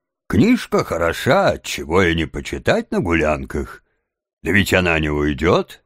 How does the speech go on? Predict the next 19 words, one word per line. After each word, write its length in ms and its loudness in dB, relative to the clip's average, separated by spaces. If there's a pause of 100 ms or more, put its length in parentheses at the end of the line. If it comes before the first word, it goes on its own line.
(120)
на 160 -6
всё 240 -4
время 380 0
надо 280 -2
знать». 560 -12 (280)
Митя 360 2
вспыхнул 800 -4 (240)
и 120 4
неожиданно 720 2
для 180 0
самого 400 0
себя 360 0
ответил 500 -2
с 100 -6
притворной 680 0
простотой 720 -2
и 20 2
неловкой 480 0
усмешкой: 680 -6